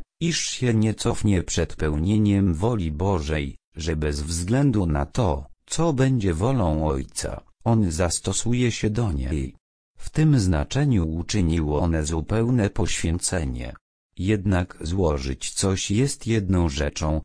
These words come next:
a zastosować drugą. Na przykład ja położyłem gdzieś mój kapelusz, lecz wcale to nie znaczy, że przestałem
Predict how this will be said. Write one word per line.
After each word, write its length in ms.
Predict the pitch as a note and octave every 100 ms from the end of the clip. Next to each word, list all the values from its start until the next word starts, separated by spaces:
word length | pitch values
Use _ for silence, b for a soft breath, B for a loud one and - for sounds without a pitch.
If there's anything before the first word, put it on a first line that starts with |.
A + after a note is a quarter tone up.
| - -
a 140 | G2+
zastosować 1120 | E2 F#2+ - - D2 - C#3 G2+ D2 - - - _
drugą. 560 | - - D2+ C#2 B1 C2 - _ _ _
Na 180 | F2+ F2+
przykład 600 | - - A2+ A#2+ A2+ -
ja 200 | D#2+ E2
położyłem 760 | - D#2 D2 D#2 A#2 A#2 D#2+ F2
gdzieś 480 | F2 D#2 D3 D3+ -
mój 280 | G2+ E2 D#2+
kapelusz, 880 | F2+ F2+ A#2 F#2 C2 B1 - - - _ -
lecz 300 | F2 E2 -
wcale 480 | - A#2 A#2+ E2
to 260 | C#2+ B2 A#2
nie 220 | D#2+ E2
znaczy, 580 | D2+ F2 G2+ F#2+ - - - _ -
że 200 | F2 F2
przestałem 720 | - F#2 - A#2+ A2+ E2 D#2